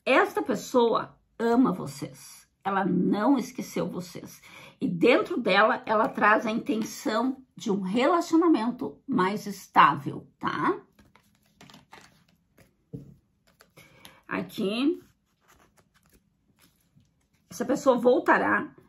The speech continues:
com a intenção de firmar um compromisso, que esse compromisso dure a vida inteira. Essa pessoa,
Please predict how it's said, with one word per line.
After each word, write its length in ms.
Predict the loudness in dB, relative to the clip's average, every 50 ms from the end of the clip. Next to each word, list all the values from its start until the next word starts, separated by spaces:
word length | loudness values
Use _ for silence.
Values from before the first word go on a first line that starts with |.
| _ _ _ _ _
com 240 | -6 -4 -4 -2 -2
a 60 | -2
intenção 920 | 2 4 2 2 2 -2 -2 -2 -2 -4 -4 -4 -4 -4 -2 -4 -6 -8 -12 _ _ _ _ _ _
de 400 | -16 -6 -2 -2 -2 -2 -4 -10 -18 _
firmar 800 | _ -12 -2 0 0 2 6 6 6 6 6 4 0 -2 -6 -4
um 100 | -4 -4
compromisso, 800 | -2 -2 -2 -4 -2 -2 0 0 0 0 -2 -4 -6 -12 -16 -16 -18 -20 -20 -20 _ _
que 160 | -6 -4 0 0
esse 240 | 0 0 -2 -4
compromisso 680 | -4 -2 -4 -2 -2 -2 -4 -4 -4 -4 -6 -6 -8 -8
dure 540 | -8 -8 -8 -8 -6 -8 -8 -10 -10 -14 _ _
a 60 | -2
vida 280 | -2 -2 -4 -4 -4 -4
inteira. 640 | -4 -4 -6 -6 -6 -6 -6 -6 -8 -8 -10 -12 -12 -16 _ _ _ _ _ _ _ _ _ _ _ _ _ _ _ _ _ _ _ _ _ _ _ _ _ _ -20 _ _ -20 _ _ _ -10
Essa 200 | -10 -6 -6 -6
pessoa, 760 | -4 -4 -6 -6 -2 2 4 4 6 6 4 2 -2 -8 _